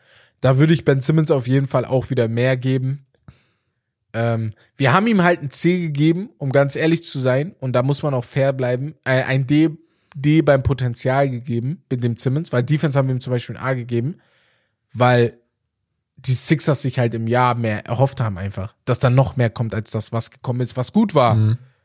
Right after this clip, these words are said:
Speaker 1: Aber da hätte noch mehr kommen müssen. Ähm, aber ja, schaut euch gerne, hört euch gerne den Podcast von letzter Woche an, wie gesagt, damit ihr da nochmal einen Überblick habt. Und ich würd sagen, dann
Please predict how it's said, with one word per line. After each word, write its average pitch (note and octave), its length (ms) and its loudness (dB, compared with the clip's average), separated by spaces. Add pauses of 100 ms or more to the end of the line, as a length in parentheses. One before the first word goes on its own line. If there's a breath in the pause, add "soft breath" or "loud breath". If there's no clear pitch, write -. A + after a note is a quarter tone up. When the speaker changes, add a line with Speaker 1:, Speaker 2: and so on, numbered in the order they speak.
(160 soft breath)
Speaker 1:
Aber A2+ 120 -6
da B2+ 60 2
hätte C3+ 120 0
noch D3 160 2
mehr C#3 140 0
kommen B2+ 280 -4
müssen. C3+ 400 0 (840 soft breath)
Ähm, B2+ 480 0 (120)
aber C3+ 240 4
ja, A2+ 280 -2
schaut D#3 320 -2
euch D3+ 320 -4
gerne, D#3 300 2
hört D#3+ 160 4
euch D#3 100 -2
gerne E3 220 2
den D#3 140 0
Podcast D3+ 340 -2
von C#3+ 100 -2
letzter C#3 240 -4
Woche C3 220 -8
an, C3+ 160 -8
wie C3 120 -6
gesagt, B2+ 420 -4
damit A#2 180 -12
ihr G#2+ 80 -14
da A2 100 -10
nochmal A2 260 -8
einen G#2 80 -10
Überblick A2+ 380 -4
habt. A2+ 220 -6 (800 soft breath)
Und C#3 140 -4
ich F3 160 0
würd G3 140 2
sagen, F#3+ 440 0 (340)
dann D#3 560 0